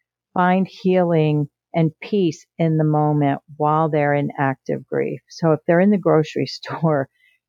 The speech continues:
and all of a sudden a song comes on, or they see somebody with a baby in a stroller, or they see an ex or whatever, and they feel like they're gonna come unglued, or they wake up at three o'clock in the morning and their support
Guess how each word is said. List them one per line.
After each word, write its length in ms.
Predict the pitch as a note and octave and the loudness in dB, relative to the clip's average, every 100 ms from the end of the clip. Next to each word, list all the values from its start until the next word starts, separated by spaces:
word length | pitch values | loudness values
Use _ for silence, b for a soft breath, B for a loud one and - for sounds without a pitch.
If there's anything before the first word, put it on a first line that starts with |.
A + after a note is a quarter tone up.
| - | -2
and 180 | D3+ D3+ | -2 0
all 180 | D#3 D#3+ | 0 2
of 60 | |
a 40 | D#3 | 2
sudden 280 | - E3+ D#3+ | 0 0 0
a 60 | |
song 360 | D3 - E3+ E3+ - | -2 0 0 0 -2
comes 220 | D3+ C3 | -4 0
on, 280 | C#3 C3+ C#3 | 0 2 0
or 100 | C#3 | 0
they 180 | D3 | 0
see 240 | C#3+ - F3 | -2 -2 -4
somebody 560 | - F3 D#3+ D#3+ D#3 | -2 -2 0 2 2
with 160 | D3+ D#3 | 0 0
a 40 | D#3 | 0
baby 320 | E3 D#3+ D3+ | 0 0 0
in 120 | D3 | 0
a 80 | D3 | -2
stroller, 760 | - - C#3 C#3 C3+ C3+ C3+ - | -6 -4 0 0 0 0 0 -2
or 180 | C#3 C#3 | -2 0
they 180 | C#3+ C3+ | 0 -2
see 360 | - F#3+ F#3+ | -2 0 2
an 140 | E3+ D3+ | 2 0
ex 380 | C#3+ C#3+ - - | 0 -2 -4 -8
or 60 | E3 | -4
whatever, 300 | E3 F3+ E3+ | 0 2 2
and 120 | D#3+ | 2
they 140 | D#3 - | 2 0
feel 180 | A#3+ B3+ | -2 0
like 160 | G#3+ F3 | 0 -2
they're 100 | F3+ | -4
gonna 220 | F3+ F3 - | -2 -2 -4
come 160 | F#3+ F3 | -4 -2
unglued, 560 | D#3+ D#3 D#3 D3+ C#3+ C#3 | -2 -2 0 2 2 0
or 140 | C#3 | 0
they 160 | D3+ D3+ | 2 0
wake 460 | C#3+ D3+ E3+ F3 F#3 | 0 0 0 0 0
up 140 | E3 | 0
at 100 | D#3 - | -4 -8
three 160 | - E3 | -2 0
o'clock 340 | D#3 - D3 - | -2 -2 -4 -4
in 100 | D#3+ | -6
the 80 | D3 | -4
morning 380 | D3 D3 D3 C#3+ | -2 0 0 -2
and 100 | C#3+ | -2
their 120 | C#3+ | -4
support 640 | - - _ - F3+ - | -8 -18 _ -2 0 -2